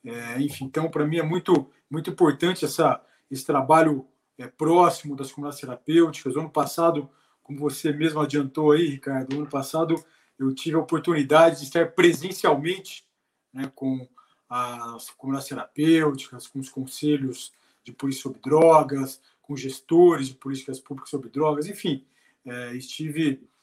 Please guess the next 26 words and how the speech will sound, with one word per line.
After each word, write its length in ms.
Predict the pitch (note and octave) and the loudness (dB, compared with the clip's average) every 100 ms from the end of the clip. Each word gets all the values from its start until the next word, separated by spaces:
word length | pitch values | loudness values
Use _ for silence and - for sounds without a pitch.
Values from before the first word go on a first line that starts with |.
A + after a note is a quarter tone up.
| _ B2+ | _ -12
é, 200 | B2+ B2 | -12 -12
com 180 | - | -8
os 160 | C#3 A2 | -8 -2
vários 340 | D#3 E3 E3 | 4 4 6
atores 840 | D3+ - - F3 F#3 C3+ - - - _ _ _ _ _ | 2 0 4 6 6 4 -4 -16 -18 _ _ _ _ _
que, 480 | - C3+ C#3+ C#3+ | -8 -4 -4 -6
é, 280 | B2 C3 B2+ | -6 -8 -8
têm 220 | - - | -10 -10
um 60 | C3+ | -8
papel 240 | C#3 D3 | -6 -4
importante 720 | D3+ - D3 C3 - E3 - D3 | -4 0 0 0 -2 -4 -4 -8
na 120 | D3 | -8
construção 840 | E3+ C#3+ - C3 - E3 E3+ E3+ - _ _ _ - | -6 -8 -8 -10 -8 -2 -2 -2 -8 _ _ _ -18
de 560 | A#2 A2 C3+ D#3 D3+ - _ | -16 -8 -4 -2 -4 -8 _
ações 400 | C3+ C3+ D#3+ D3 | -6 -6 -6 -4
efetivas 800 | D#3 - C3+ - F3 F#3+ C#3 B2+ | -2 -2 -6 -6 -4 0 0 -2
no 80 | C3 | -4
enfrentamento 540 | C#3 D3 C#3 C#3+ C#3 | -6 -6 -4 -4 -4
às 100 | B2+ | -8
drogas, 580 | - C#3 D#3+ D3+ C3+ - _ _ | 0 4 6 4 2 -10 _ _
na 140 | - C3 | -10 -6
prevenção 760 | D#3+ E3 D3 C3+ - E3 F3 | 0 0 0 -6 -6 -2 0
ao 120 | D3+ C#3+ | 2 0
uso 160 | C3+ | 0
de 60 | A#2+ | -8
drogas, 680 | B2+ D3 D#3+ D3 C#3 C3 | 0 4 6 4 2 -8